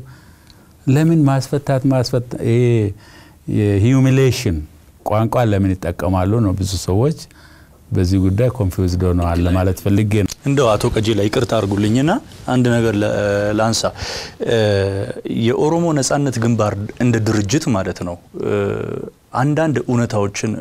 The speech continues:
Speaker 2: መቀበል የግድ አይሆንበትም ለህዝብ ጥቅም ሲባል? ለምሳሌ የኦሮሞ ነጻነት ግንባር ወታደሮች በኦሮሚያ ፖሊስ ውስጥ ቢታቀፉ ኖ ሞር እኮ በቃ ከእንግዲህ የኦነግ ወታደሮች እኮ አይደሉም። የኦሮሚያ፣ የኦሮሚያ ፖሊስ ናቸው። መከላከያ ውስጥም ከገቡ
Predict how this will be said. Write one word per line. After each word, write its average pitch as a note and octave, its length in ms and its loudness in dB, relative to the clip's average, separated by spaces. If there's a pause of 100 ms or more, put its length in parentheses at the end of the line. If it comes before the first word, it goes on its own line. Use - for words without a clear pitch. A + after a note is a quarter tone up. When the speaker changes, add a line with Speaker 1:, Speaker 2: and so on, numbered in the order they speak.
(120)
Speaker 2:
መቀበል G#2+ 420 -2
የግድ G#2 280 -2
አይሆንበትም G2 640 -2
ለህዝብ A2 360 0
ጥቅም G2+ 240 -6
ሲባል? G#2 360 -4 (460)
ለምሳሌ A2 480 2 (800)
የኦሮሞ A2 760 2
ነጻነት C3+ 420 0
ግንባር A#2 340 2
ወታደሮች A#2 640 0 (180)
በኦሮሚያ C#3 520 2
ፖሊስ C3 300 0
ውስጥ - 220 -4
ቢታቀፉ A#2+ 520 -2 (100)
ኖ C3+ 180 2
ሞር B2+ 200 2
እኮ G#2+ 180 -2
በቃ G#2+ 200 -2
ከእንግዲህ A#2 380 0
የኦነግ A2+ 320 2
ወታደሮች G#2 540 -2
እኮ - 180 -6
አይደሉም። G2 360 -2 (300)
የኦሮሚያ፣ A#2 520 2 (200)
የኦሮሚያ A2+ 520 2
ፖሊስ G#2 340 -2
ናቸው። F#2+ 320 -4 (400)
መከላከያ C#3+ 500 0
ውስጥም C#3+ 280 -4
ከገቡ C#3+ 320 0